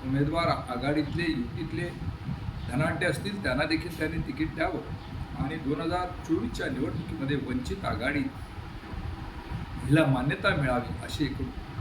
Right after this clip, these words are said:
सर्वांची अपेक्षा आहे. आंबेडकरी जनता या दृष्टीनं बघते आहे, मागासवर्गीय,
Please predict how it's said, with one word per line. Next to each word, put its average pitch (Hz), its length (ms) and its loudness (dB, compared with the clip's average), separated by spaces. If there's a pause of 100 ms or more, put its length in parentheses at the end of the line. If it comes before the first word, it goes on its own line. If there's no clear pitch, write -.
(260)
सर्वांची - 440 -4
अपेक्षा - 500 -4
आहे. - 220 -6 (1000)
आंबेडकरी 160 400 6
जनता 147 360 4
या 151 140 6
दृष्टीनं 147 460 2
बघते 175 300 0
आहे, 165 80 -2 (520)
मागासवर्गीय, 147 600 0